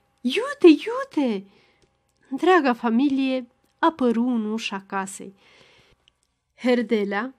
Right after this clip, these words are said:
șopti Laurei să iasă mai în față, să vază omul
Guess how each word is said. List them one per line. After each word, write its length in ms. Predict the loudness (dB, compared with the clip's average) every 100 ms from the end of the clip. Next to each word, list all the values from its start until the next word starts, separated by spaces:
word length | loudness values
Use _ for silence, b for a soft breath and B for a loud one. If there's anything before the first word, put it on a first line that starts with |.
| -12
șopti 420 | -2 -2 2 4
Laurei 580 | 6 6 6 4 0 0
să 200 | -2 0
iasă 460 | 0 0 -4 -4
mai 240 | -2 0 -2
în 60 |
față, 560 | -4 -4 -2 -4 -8 -20 b b b b b
să 200 | -4 2
vază 340 | 2 2 2 2
omul 500 | 4 2 2 -2